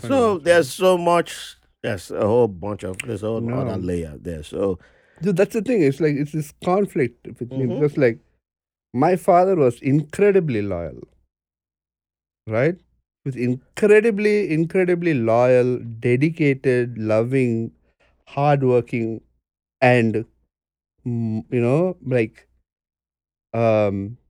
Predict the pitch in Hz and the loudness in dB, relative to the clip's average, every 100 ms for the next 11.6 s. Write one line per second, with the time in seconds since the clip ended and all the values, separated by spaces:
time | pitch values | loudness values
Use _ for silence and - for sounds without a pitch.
0 | _ _ _ _ _ _ - - 202 160 | _ _ _ _ _ _ -14 -6 -4 -2
1 | 131 165 170 - 143 139 113 117 131 117 | 0 0 0 2 2 2 0 0 0 -2
2 | - 135 165 - 120 - 117 - 127 117 | -2 -2 -2 -6 -10 -8 -8 -8 -2 0
3 | 110 - 123 135 170 - _ _ _ - | 0 -2 0 2 2 -4 _ _ _ -16
4 | 113 101 - - - _ _ 123 117 85 | -10 -10 -12 -16 -18 _ _ 0 0 0
5 | 69 _ 147 131 117 113 117 127 151 170 | -8 _ 4 4 4 0 0 2 2 2
6 | 139 131 131 123 123 117 123 120 - 123 | 2 2 2 0 -2 -2 -2 -4 -4 0
7 | 120 123 123 _ _ - - - 180 170 | 2 0 -4 _ _ -20 -10 0 2 2
8 | 147 - 151 180 262 262 240 220 214 - | 0 -2 0 2 2 2 0 0 -2 2
9 | 151 139 - 92 - 180 151 - 226 247 | 2 2 -4 -12 0 0 2 4 4 4
10 | 214 160 175 170 156 180 143 120 - 143 | 4 4 4 4 4 4 4 2 4 4
11 | 151 131 123 117 123 | 4 2 2 0 0